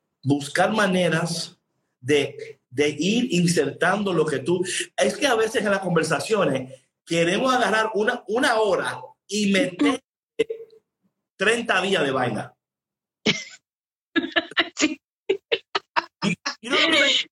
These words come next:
Speaker 2: No, sí, claro, claro, claro.
Speaker 1: Pero
Speaker 2: No, y ¿sabes qué, David? Otra cosa también es en respuesta a Yesenia, porque como dices tú, ¿no? Yo creo que todos conocemos a alguien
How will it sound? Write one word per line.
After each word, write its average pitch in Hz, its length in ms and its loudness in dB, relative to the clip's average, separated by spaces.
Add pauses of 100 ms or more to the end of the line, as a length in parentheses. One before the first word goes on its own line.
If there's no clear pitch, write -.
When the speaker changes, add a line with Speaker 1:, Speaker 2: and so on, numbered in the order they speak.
(140)
Speaker 2:
No, 269 540 4
sí, 311 440 0
claro, 240 440 2
claro, 208 580 0
claro. 170 300 2
Speaker 1:
Pero 240 140 2 (180)
Speaker 2:
No, 302 180 4
y 311 120 2
¿sabes 381 440 4
qué, - 100 0 (140)
David? 359 260 4 (380)
Otra 320 300 2
cosa 302 460 2
también 208 540 2
es 196 440 0
en 196 140 2
respuesta 202 680 0
a 175 120 2
Yesenia, 170 680 2
porque 170 480 0
como 196 220 2
dices 220 300 2
tú, 294 160 2
¿no? 220 60 2
Yo 214 120 4
creo 220 140 0
que 233 120 -2
todos 233 260 2
conocemos 220 600 2
a 202 140 4
alguien 220 400 2